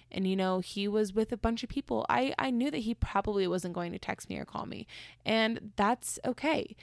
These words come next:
But because we had those conversations in the morning talking about what our day was going to look like, it made it so much easier to not argue or not get in little fights or not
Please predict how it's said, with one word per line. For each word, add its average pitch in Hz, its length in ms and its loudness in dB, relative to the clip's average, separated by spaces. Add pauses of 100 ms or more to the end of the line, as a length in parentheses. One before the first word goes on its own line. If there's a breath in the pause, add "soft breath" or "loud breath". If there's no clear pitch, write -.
(260 loud breath)
But 220 220 6
because 214 400 0
we 247 80 2
had 220 180 2
those 214 160 2
conversations 196 800 -2
in 190 160 -4
the 180 80 -2
morning 185 540 -2 (120)
talking 190 380 -2
about 185 340 2
what 180 260 0
our 180 140 4
day 170 160 -2
was 175 180 0
going 180 220 -4
to 180 60 -6
look 180 240 -6
like, 226 240 0
it - 80 -6
made 190 220 0
it 220 140 -6
so - 320 -6
much 185 240 -4
easier 175 440 -4 (440 loud breath)
to 180 480 2 (480)
not 190 380 -2
argue 196 560 0
or 196 120 0
not 196 240 -2
get 226 140 0
in 208 200 -2
little 208 320 0 (260 loud breath)
fights 190 540 -2
or 190 120 2
not 190 300 2